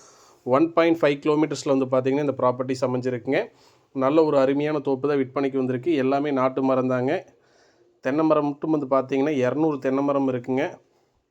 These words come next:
ரோட் ஃபேஸ் வந்து பாத்தீங்கன்னா, கிட்டத்தட்ட உங்களுக்கு வந்து பாத்தீங்கன்னா, ஒரு முந்நூறு அடி ரோட் ஃபேஸ் வருங்க. இது வந்து பாத்தீங்கன்னா, நல்ல ஒரு அருமையான பெஸ்ட் இன்வெஸ்ட்மெண்ட் ப்ராப்பர்ட்டிஸ் தாங்க விற்பனைக்கு வந்திருக்கு. இதுல ஒரு ஓப்பன் வெல் இருக்குங்க. ஃப்ரீ லைன் வந்து பாத்தீங்கன்னா, தனி சர்வீஸுங்க. எல் ஹெச் பி லைன் இருக்குங்க. ஒரு போர்வெல் இருக்குங்க.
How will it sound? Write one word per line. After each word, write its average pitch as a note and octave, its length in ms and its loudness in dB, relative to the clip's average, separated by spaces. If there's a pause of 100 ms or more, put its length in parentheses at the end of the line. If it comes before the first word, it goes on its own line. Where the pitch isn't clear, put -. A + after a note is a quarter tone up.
(680)
ரோட் D#3 260 4
ஃபேஸ் D3+ 220 0
வந்து C#3+ 200 0
பாத்தீங்கன்னா, C#3 420 0
கிட்டத்தட்ட C3 480 -4
உங்களுக்கு C3+ 300 0
வந்து C#3 140 0
பாத்தீங்கன்னா, C3+ 460 0
ஒரு C3 80 0
முந்நூறு C#3+ 400 2
அடி C#3+ 140 2
ரோட் C3+ 240 0
ஃபேஸ் B2+ 240 0
வருங்க. B2+ 280 0 (140)
இது C3 160 2
வந்து B2+ 200 -2
பாத்தீங்கன்னா, C3 460 0 (760)
நல்ல C3+ 240 2
ஒரு D3+ 160 4
அருமையான D3 500 0
பெஸ்ட் C#3 240 -2
இன்வெஸ்ட்மெண்ட் C#3 440 -4
ப்ராப்பர்ட்டிஸ் B2+ 500 -2
தாங்க C#3 180 -2
விற்பனைக்கு C3 400 -2
வந்திருக்கு. B2+ 440 -2 (380)
இதுல C#3 260 0
ஒரு C3 180 0
ஓப்பன் D#3 300 2
வெல் D3 200 2
இருக்குங்க. E3 400 -4
ஃப்ரீ D3 200 -4
லைன் D3+ 260 2
வந்து C#3+ 160 0
பாத்தீங்கன்னா, C3+ 420 0
தனி C#3 220 0
சர்வீஸுங்க. C3+ 640 -2
எல் B2+ 160 0
ஹெச் C3 200 -6
பி C3 100 -2
லைன் C3 300 2
இருக்குங்க. B2+ 340 0
ஒரு C#3 160 2
போர்வெல் C3+ 440 0
இருக்குங்க. C3 320 -2